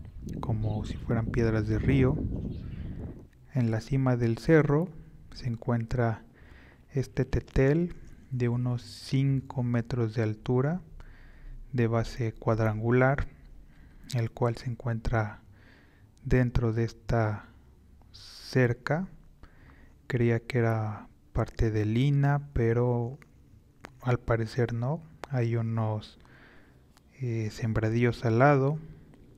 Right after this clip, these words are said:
Y en la terraza inferior podemos encontrar este tetel circular. Tiene una parte deteriorada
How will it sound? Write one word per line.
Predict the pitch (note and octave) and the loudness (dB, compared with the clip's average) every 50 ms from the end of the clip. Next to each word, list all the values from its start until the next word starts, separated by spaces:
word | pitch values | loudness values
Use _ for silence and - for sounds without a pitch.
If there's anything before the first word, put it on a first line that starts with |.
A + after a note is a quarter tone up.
| - - - - - - - - - - - - - - - | -20 -20 -20 -20 -20 -20 -20 -20 -20 -20 -20 -20 -20 -10 -4
Y | E3 D3+ D3+ D3+ D#3 D#3+ D#3+ E3+ D#3+ | 0 2 4 6 6 6 4 4 2
en | C#3+ C#3 C3 | 2 4 4
la | B2+ A#2+ A#2+ | 6 4 4
terraza | - - B2 A#2 B2 C3 C3 B2+ - - C#3 C3 | 6 6 6 6 8 6 6 6 6 4 4 6
inferior | B2+ A#2+ A2 - A#2+ A#2 A#2 A#2+ B2+ C#3 C#3+ C#3+ | 6 4 2 2 2 4 4 4 4 4 2 0
podemos | - B2+ B2 A#2+ B2 B2 A#2+ A#2+ A2+ - | 2 2 2 4 4 2 2 0 -2 -4
encontrar | - B2 A2+ - - A#2 A2 G#2+ - - A#2+ A#2 A#2 A2+ - - - - - - | -4 -6 -4 -4 -4 -4 -2 -2 0 2 4 4 4 2 0 -2 -6 -10 -6 -2
este | - B2 A#2+ - - B2+ A#2 | 0 0 0 0 -2 -2 -2
tetel | - - A#2+ - - C3 B2 A#2+ A2+ | 0 -2 -4 -2 0 0 0 0 0
circular. | - C3 A#2 - - - B2 A2+ A2 A#2+ C3 D3+ F3 - - - - - - - - - - - - - - - - - - - - - - - | -2 -2 -2 -2 -2 -2 0 0 2 2 0 0 0 -2 -4 -8 -10 -18 -20 -20 -20 -20 -20 -20 -20 -20 -20 -20 -20 -20 -20 -20 -20 -20 -6 0
Tiene | - B2+ B2+ A#2+ B2 B2 A#2+ A#2 | 2 4 4 6 6 4 4 4
una | A#2 A#2 A2+ A2+ A2+ - - | 4 4 4 2 2 2 2
parte | - A#2+ A2 A2 - - - - A#2+ A#2 A2+ A2+ A2 G#2+ G#2+ G#2+ - - - | 4 4 4 4 0 0 4 4 6 6 6 4 4 2 0 -2 -6 -4 0
deteriorada | - A#2 A2+ - - B2 A2+ - A2+ A2+ A2+ B2 C#3 C#3+ C#3+ C#3 C#3+ D3+ E3 F#3+ | 2 2 2 4 4 4 4 4 4 6 8 8 8 8 8 8 6 4 4 2